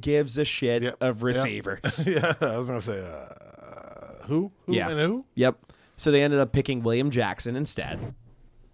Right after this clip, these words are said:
Speaker 1: And then round two, they got Tyler Boyd, which p-, better than all of them.
Speaker 2: Yeah, for sure.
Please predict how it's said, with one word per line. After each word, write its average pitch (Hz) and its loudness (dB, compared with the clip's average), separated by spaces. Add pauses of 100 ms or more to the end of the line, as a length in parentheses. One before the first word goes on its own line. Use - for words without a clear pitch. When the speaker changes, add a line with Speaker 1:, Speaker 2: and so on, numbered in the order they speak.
(480)
Speaker 1:
And 131 0
then 117 -2
round 120 0
two, 233 4
they 151 6
got 156 8
Tyler 104 -4
Boyd, 87 -12 (360)
which 113 -4 (920)
p-, - -14 (100)
better 156 4
than 277 2
all 262 2
of 180 -8
them. 76 -14 (240)
Speaker 2:
Yeah, 127 -2 (100)
for - -4
sure. 147 -8